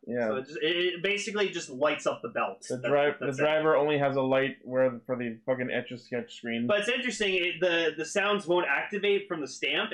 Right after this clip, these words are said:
Speaker 2: if you don't have the belt on. So that's
Speaker 1: Yeah,
Speaker 2: kinda
Speaker 1: there's some sort of magnet in there, I
Speaker 2: so
Speaker 1: think.
Speaker 2: that's, that's kinda cool. Uh, yeah, so
Speaker 1: Because I wonder if we could trigger it with other magnetic things like we did with, like, the Ghost driver and the
Speaker 2: Wow.
Speaker 1: metals and shit.
Speaker 2: I remember, I remember when I had the Wizard Infinity Ring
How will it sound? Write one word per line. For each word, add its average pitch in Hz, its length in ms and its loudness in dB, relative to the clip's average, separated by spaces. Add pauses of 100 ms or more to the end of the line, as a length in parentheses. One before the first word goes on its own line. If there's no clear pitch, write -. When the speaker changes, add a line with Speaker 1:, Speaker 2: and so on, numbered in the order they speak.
Speaker 2:
if 151 180 -4
you 139 120 -6
don't 135 200 0
have 120 160 -2
the 113 60 -10
belt 110 260 -6
on. - 280 -20 (240)
So 113 120 -8
that's 123 80 -2
Speaker 1:
Yeah, 120 80 -2
Speaker 2:
kinda 117 100 -4
Speaker 1:
there's 113 100 -8
some 135 180 -2
sort 131 160 0
of 120 60 2
magnet 117 400 0
in 113 100 -2
there, 113 180 -2
I 113 40 -4
Speaker 2:
so 113 100 -6
Speaker 1:
think. 113 140 -2
Speaker 2:
that's, - 160 -20
that's 131 160 -10
kinda 110 200 -8 (100)
cool. 107 300 -8 (600)
Uh, 214 480 0 (200)
yeah, - 120 -2 (120)
so 170 200 -4
Speaker 1:
Because 131 160 -2
I 131 40 4
wonder 175 200 2
if 180 60 -10
we 165 60 -8
could 143 140 -6
trigger 139 240 -2
it 131 80 -2
with 120 100 -4
other 123 200 0
magnetic 113 440 -4
things 113 220 -6
like 110 140 -4
we 113 80 -8
did 117 200 -8
with, 113 160 -10
like, 110 200 -6
the 110 80 -6
Ghost 117 420 -6
driver 113 480 -2
and 110 100 -2
the 110 60 -4
Speaker 2:
Wow. 120 60 2
Speaker 1:
metals 120 340 0
and 113 100 -10
shit. 117 220 -2 (200)
Speaker 2:
I 156 60 -2
remember, 156 320 0
I 156 40 2
remember 151 220 0
when 143 80 0
I 139 60 2
had 135 140 0
the 135 80 -4
Wizard 131 260 -6
Infinity 127 480 -4
Ring 117 380 -4